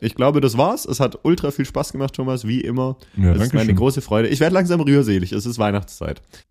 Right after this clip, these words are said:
Speaker 1: Toll war's.
Speaker 2: Vielleicht gibt's nächste Woche auch ein Geschenk.
Speaker 1: <gasps>
Speaker 2: Aber es darfst du nicht aufmachen.
Speaker 1: Ja,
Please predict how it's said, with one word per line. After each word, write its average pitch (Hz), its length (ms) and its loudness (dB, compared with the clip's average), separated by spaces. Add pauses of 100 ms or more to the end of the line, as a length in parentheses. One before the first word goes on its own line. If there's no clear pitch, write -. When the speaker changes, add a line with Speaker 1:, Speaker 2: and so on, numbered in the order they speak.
(120)
Speaker 1:
Toll 117 260 2
war's. 71 420 -4
Speaker 2:
Vielleicht 113 220 2
gibt's 135 200 0
nächste 117 280 4
Woche 110 160 4
auch 104 120 6
ein 101 100 4
Geschenk. 101 420 0 (160)
Speaker 1:
<gasps> 175 880 -4
Speaker 2:
Aber 113 140 2
es - 80 0
darfst 120 180 4
du 127 60 4
nicht 117 140 2
aufmachen. 98 420 2 (420)
Speaker 1:
Ja, 92 340 -2